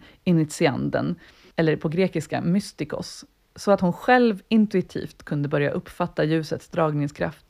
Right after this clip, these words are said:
och upptända av andens kraft dra skynket åt sidan. Säkerligen var ett av huvudskälen till att man skapade kloster just att göra personlig undervisning möjlig. Det fanns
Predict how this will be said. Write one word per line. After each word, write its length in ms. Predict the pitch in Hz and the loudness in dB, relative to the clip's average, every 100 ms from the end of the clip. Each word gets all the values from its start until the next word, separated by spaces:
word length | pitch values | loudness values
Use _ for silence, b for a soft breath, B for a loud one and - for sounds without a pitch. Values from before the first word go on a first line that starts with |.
| - | -6
och 140 | - | -4
upptända 400 | 190 - 170 170 | -4 -4 -2 0
av 60 | 175 | 2
andens 400 | 202 160 147 170 | 2 2 0 -4
kraft 280 | - 135 - | -4 -4 -4
dra 220 | - 147 | -4 -4
skynket 420 | - 170 151 - - | -2 -6 -6 -10 -12
åt 100 | - | -10
sidan. 440 | 202 165 - 175 - _ _ _ _ _ _ - | -8 -6 -6 -6 -12 _ _ _ _ _ _ -20
Säkerligen 880 | - 277 262 247 269 294 247 240 226 _ | 2 8 8 6 4 6 6 4 2 _
var 140 | - 170 | 6 6
ett 140 | 147 | 6
av 80 | 147 | 0
huvudskälen 680 | 175 151 156 208 190 175 170 - | 0 2 4 6 6 4 0 -4
till 140 | 175 | 0
att 120 | 156 156 | 0 0
man 120 | 151 | -2
skapade 420 | - 185 180 208 | 2 2 2 -2
kloster 480 | - 151 - - 151 | -2 -6 -6 -2 0
just 360 | 151 165 156 | 0 -2 -4
att 120 | 170 180 | -6 2
göra 320 | 208 196 226 | 6 6 4
personlig 440 | 226 - 143 147 | 0 -4 -2 -2
undervisning 580 | 165 147 143 147 151 165 | -2 -2 -2 -4 -4 0
möjlig. 540 | 226 196 226 - 196 185 _ - | 0 0 -2 -6 -10 -16 _ 0
Det 100 | 240 | 4
fanns 280 | 226 208 | 4 2